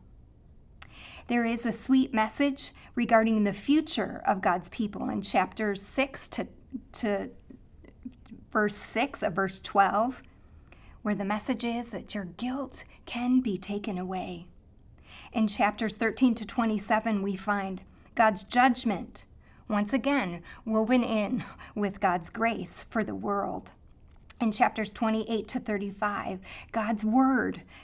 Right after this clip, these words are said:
to the world. In chapters thirty-six to thirty-nine, there's a historical transition that gives an account of Hezekiah, which very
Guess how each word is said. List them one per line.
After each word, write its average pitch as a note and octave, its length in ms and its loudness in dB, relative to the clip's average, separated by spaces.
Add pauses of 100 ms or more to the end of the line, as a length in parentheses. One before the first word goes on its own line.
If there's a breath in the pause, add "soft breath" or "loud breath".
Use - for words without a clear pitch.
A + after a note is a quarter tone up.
(100)
to A3+ 120 -4
the G#3 100 -2
world. F#3 520 -4 (640 loud breath)
In A3+ 140 2
chapters A#3+ 400 2
thirty-six B3 640 0
to C#4+ 100 0
thirty-nine, B3 560 2
there's A3 200 0
a A3+ 80 2
historical C4+ 680 0
transition F#3+ 580 -2
that F#3 140 -2
gives G3+ 200 -2
an G#3+ 120 0
account G#3+ 380 0
of G#3 100 0
Hezekiah, G#3+ 840 -2 (420 loud breath)
which A#3+ 340 0
very C#4+ 560 0